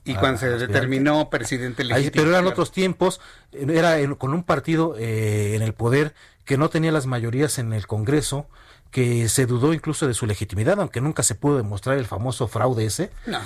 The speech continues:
Speaker 2: se dudó de su legitimidad, y bueno, eso permitía que iniciaran una campaña presidencial desde el día uno de la presidencia de Felipe Calderón. Ahora las condiciones son otras, porque el presidente ganó, eh, bueno, el, el Morena ganó la presidencia, ganó, eh, las mayorías en el Congreso de la Unión,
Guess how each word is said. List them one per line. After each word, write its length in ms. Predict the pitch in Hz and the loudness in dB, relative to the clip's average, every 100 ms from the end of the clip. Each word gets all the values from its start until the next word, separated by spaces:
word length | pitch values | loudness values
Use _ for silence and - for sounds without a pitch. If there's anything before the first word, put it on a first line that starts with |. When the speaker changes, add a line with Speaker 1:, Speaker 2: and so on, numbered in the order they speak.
| 101 | -4
Speaker 2:
se 160 | 95 123 | 0 2
dudó 240 | 123 156 | 2 0
de 80 | 160 | 0
su 120 | 127 | -4
legitimidad, 680 | 113 110 107 113 104 143 - - - - | -6 -4 -4 -2 0 0 -2 -20 -20 -8
y 80 | 123 | -2
bueno, 200 | 156 202 | 0 0
eso 160 | 170 - | -2 -2
permitía 440 | 123 123 147 147 | -2 0 0 0
que 200 | 135 120 | 0 0
iniciaran 440 | 110 98 139 131 | -2 -2 0 0
una 220 | 135 135 123 | 0 0 -2
campaña 400 | 104 123 127 - | -2 0 -2 -2
presidencial 500 | 98 98 87 117 117 | -4 -4 -2 -2 0
desde 220 | 107 98 | 0 0
el 80 | 101 | 0
día 180 | 117 | 0
uno 180 | 113 117 | 0 0
de 40 | 104 | -2
la 140 | 90 | -2
presidencia 420 | 92 98 107 - | -4 -4 -2 -2
de 100 | 98 | -4
Felipe 320 | 90 87 101 101 | -4 -6 -6 -4
Calderón. 380 | 104 117 135 - - - | -2 0 0 -2 -14 -2
Ahora 160 | 143 | 0
las 160 | 180 - | 2 0
condiciones 400 | 135 110 170 170 | -4 -2 -2 0
son 160 | 180 170 | 2 2
otras, 440 | 160 143 185 - - - - | 0 0 -2 -4 -20 -20 0
porque 280 | 165 160 160 | 0 0 -2
el 40 | |
presidente 540 | 135 139 160 175 214 | -2 -2 -2 0 -2
ganó, 400 | 135 113 170 247 - - - - - - | -2 0 0 -2 -8 -20 -20 -20 -20 -6
eh, 500 | 107 101 95 95 92 | -2 0 0 0 0
bueno, 160 | 127 104 | 0 0
el, 120 | 110 | -2
el 200 | 107 110 | -2 0
Morena 300 | 113 151 160 | 2 2 2
ganó 300 | 123 139 147 | 0 0 0
la 120 | 123 | -2
presidencia, 600 | 101 - 151 165 180 214 - - - - | -4 -2 0 0 -2 -2 -6 -20 -20 -14
ganó, 460 | 107 113 120 143 139 - 117 | -2 0 2 2 -2 -8 -4
eh, 140 | 107 | -2
las 180 | 101 101 | 0 0
mayorías 480 | 107 113 139 135 117 | 0 2 2 0 -2
en 80 | |
el 80 | 95 | -2
Congreso 420 | - 104 135 - | -2 0 0 0
de 80 | 110 | 0
la 80 | 90 | 0
Unión, 380 | 92 143 208 | 2 2 0